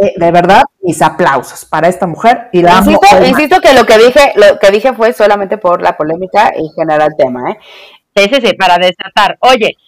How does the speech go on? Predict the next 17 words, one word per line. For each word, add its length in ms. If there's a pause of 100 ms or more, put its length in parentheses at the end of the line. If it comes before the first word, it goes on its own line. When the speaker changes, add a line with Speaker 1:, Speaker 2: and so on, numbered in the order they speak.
(120)
Speaker 3:
pues 140
es 140
que 80
en 80
una 240
sociedad 500
así 220
de 80
veras 260
tan 160
competitiva, 880 (720)
¿qué 140
falta 400
nos 200
ha 140
hecho 360 (120)
que, 320